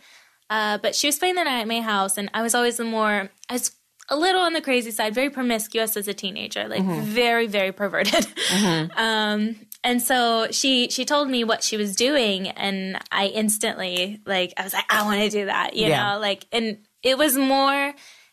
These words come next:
Speaker 1: it was less about the money. It was more about the idea of being a sex symbol, just
Speaker 2: Mm-hmm.
Speaker 1: because I was so fascinated with sex
Speaker 2: Mm-hmm.
Speaker 1: as a teenager. Um, and so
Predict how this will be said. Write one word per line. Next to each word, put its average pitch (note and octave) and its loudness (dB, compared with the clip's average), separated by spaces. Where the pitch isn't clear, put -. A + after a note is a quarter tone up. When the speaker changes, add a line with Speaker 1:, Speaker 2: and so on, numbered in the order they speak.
Speaker 1:
it - 2
was C4 2
less D#4 2
about D4 0
the A3 0
money. A3 0
It A3 -2
was G#3+ 2
more A3 2
about G#3 0
the G#3+ 0
idea G3+ 2
of G3+ -4
being F#3+ -4
a F3+ -4
sex - -12
symbol, G3 -6
just G#3+ -2
Speaker 2:
Mm-hmm. F3+ 0
Speaker 1:
because G#3 0
I G3+ 2
was G3 0
so G3 2
fascinated F3+ -4
with - -4
sex G3 4
Speaker 2:
Mm-hmm. F3 4
Speaker 1:
as F#3+ -2
a F#3 -8
teenager. F#3+ -8
Um, G#3 0
and A#3+ -2
so A3 2